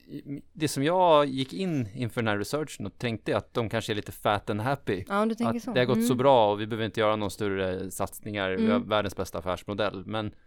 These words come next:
Speaker 1: nu gör de ändå en del satsningar. De
Speaker 2: Mm.
Speaker 1: gör Space Ten och de gör
Speaker 2: Mm.
Speaker 1: de här bootcampen. Så jag är inne på att det kanske är upp mot åttio grader,
Speaker 2: Mm,
Speaker 1: åttiofem
Speaker 2: ja, det
Speaker 1: grader.
Speaker 2: känns, det känns så. Mm.
Speaker 1: Vad vi,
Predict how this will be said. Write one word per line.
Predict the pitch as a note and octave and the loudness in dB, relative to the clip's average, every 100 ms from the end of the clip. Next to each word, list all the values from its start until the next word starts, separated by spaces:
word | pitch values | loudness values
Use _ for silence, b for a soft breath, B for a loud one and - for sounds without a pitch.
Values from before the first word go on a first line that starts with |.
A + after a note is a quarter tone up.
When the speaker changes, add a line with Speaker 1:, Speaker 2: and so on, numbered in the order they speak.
| b b - | b b -2
Speaker 1:
nu | C3 | 2
gör | C3 D3 | 6 6
de | G3 | 6
ändå | D3 G#2+ | 2 0
en | |
del | F#2 F2+ | -2 -4
satsningar. | G2+ F#2 - F#2 | -4 -8 -10 -6
De | F#2+ G#2 | 0 2
Speaker 2:
Mm. | |
Speaker 1:
gör | D#3 C#3+ - | 2 0 -6
Space | - - G#2+ - | -20 -10 -10 -8
Ten | F2 F2 G2 | -12 -12 -10
och | |
de | G#2 | -4
gör | B2+ C#3 | 0 0
Speaker 2:
Mm. | A2 | 0
Speaker 1:
de | |
här | F2+ | -4
bootcampen. | F#2 F2+ - E2+ F2 - F#2 F#2+ | -8 -14 -12 -12 -12 -14 -16 -6
Så | |
jag | G#2 | -2
är | D#3+ | 0
inne | C3 | -2
på | - | -4
att | G#2 | -6
det | |
kanske | F#2+ F2+ - | -6 -8 -6
är | F2+ | -6
upp | F2 - | -8 -8
mot | F2 F#2+ | -10 -10
åttio | - _ D3 | -14 _ -6
grader, | C3 D#2+ - | -4 -4 -8
Speaker 2:
Mm, | - G3 | -6 -4
Speaker 1:
åttiofem | B3 C#4 | -4 -4
Speaker 2:
ja, | B3 | -6
det | |
Speaker 1:
grader. | - A#3+ - | -6 -8 -8
Speaker 2:
känns, | C4 B3+ B3+ | -8 -10 -12
det | A#3+ B3 | -12 -10
känns | B3 B3 D4+ | -10 -10 -14
så. | D#4+ | -14
Mm. | G3+ A3 B3+ F4 D4 | -12 -6 -6 -6 2
Speaker 1:
Vad | D3 | 2
vi, | D#3 | 2